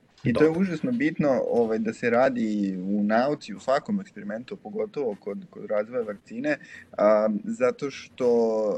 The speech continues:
Speaker 1: a, to se zovu te double blind, a, a, s-, studije, a, gde je najbolje kad ne znate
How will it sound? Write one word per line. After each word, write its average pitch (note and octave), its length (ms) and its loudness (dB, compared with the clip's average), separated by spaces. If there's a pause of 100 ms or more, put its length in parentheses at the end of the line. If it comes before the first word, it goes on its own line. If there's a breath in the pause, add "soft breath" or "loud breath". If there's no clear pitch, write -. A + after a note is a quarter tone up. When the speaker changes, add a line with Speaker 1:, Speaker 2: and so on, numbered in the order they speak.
(100)
Speaker 1:
a, G#2 480 -2 (840)
to B2 140 -8
se - 120 -8
zovu A2+ 200 2
te A2+ 120 -2
double G#2+ 460 2
blind, G2+ 420 0
a, D#2+ 280 -8 (300)
a, F#2 180 -8
s-, - 180 -20 (180)
studije, C#3+ 680 0 (260 loud breath)
a, - 100 -2 (280)
gde A#2 380 -2
je C3 80 2
najbolje E3+ 460 2
kad B2 180 -8
ne B2+ 200 2
znate G#2+ 420 -12